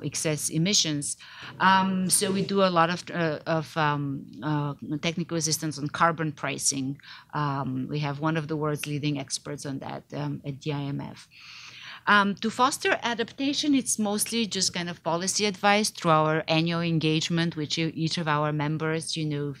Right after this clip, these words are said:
specifically, it's very relevant for, um,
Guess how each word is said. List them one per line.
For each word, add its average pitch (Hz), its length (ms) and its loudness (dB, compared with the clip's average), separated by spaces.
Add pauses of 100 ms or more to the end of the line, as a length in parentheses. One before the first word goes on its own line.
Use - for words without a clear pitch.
specifically, 165 800 -2
it's 156 160 -4
very 156 260 2
relevant 151 640 0
for, 147 540 -2 (520)
um, 151 640 2